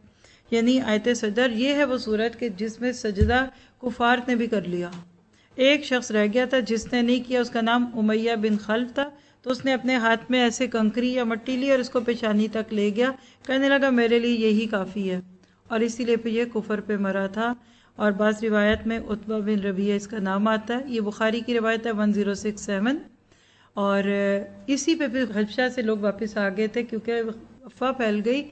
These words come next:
कि मक्का वाले तो मुसलमान हो गए हैं, मोहम्मद के साथ सजदे कर रहे हैं सल्लल्लाहु अलैहि वसल्लम।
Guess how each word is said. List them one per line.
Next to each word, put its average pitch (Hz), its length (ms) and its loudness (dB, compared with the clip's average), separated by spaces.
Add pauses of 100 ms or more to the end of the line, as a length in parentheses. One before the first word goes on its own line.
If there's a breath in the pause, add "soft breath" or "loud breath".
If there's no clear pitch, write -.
(280 loud breath)
कि 254 100 0
मक्का 247 320 2
वाले 220 240 2
तो 226 140 -2
मुसलमान 247 540 0
हो 254 120 0
गए 240 120 -2
हैं, 247 100 0
मोहम्मद 214 400 0
के 233 120 -2
साथ 233 160 -2
सजदे 233 420 0
कर 208 180 0
रहे 190 160 -2
हैं 254 160 -4
सल्लल्लाहु 208 340 -4
अलैहि 208 160 -8
वसल्लम। 220 240 -2